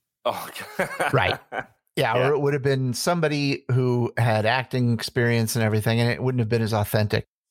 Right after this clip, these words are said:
Speaker 2: But I, you know, and I, I'm sure that Spielberg would today himself use all the tools available to him, including C G. And,
Speaker 1: Mm-hmm.
Speaker 2: and I, I just, you know, I think there's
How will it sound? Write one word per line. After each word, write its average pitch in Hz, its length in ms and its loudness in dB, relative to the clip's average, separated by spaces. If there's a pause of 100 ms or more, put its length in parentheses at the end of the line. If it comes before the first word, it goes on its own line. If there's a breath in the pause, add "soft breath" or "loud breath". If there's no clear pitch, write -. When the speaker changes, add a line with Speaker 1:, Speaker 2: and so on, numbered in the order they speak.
(880)
Speaker 2:
But 135 240 2 (340)
I, 117 200 2 (180)
you 143 100 0
know, 101 180 2
and 107 120 0
I, 117 160 0
I'm 117 180 2
sure 143 380 0
that - 160 -2 (440)
Spielberg 117 520 0
would 110 320 0 (160)
today 107 680 0 (300 loud breath)
himself 147 680 0
use 113 320 0
all 104 160 2
the 101 100 -2
tools 101 720 0
available 107 520 0
to 107 200 0
him, 104 240 2
including 110 500 2
C 110 280 -2
G. 135 400 0 (360 loud breath)
And, 117 280 2
Speaker 1:
Mm-hmm. 87 180 -8
Speaker 2:
and 117 140 2
I, 131 320 2
I 147 160 0
just, 147 380 -2 (140)
you 139 140 0
know, 117 180 0
I 120 140 0
think 147 240 -2
there's 117 420 0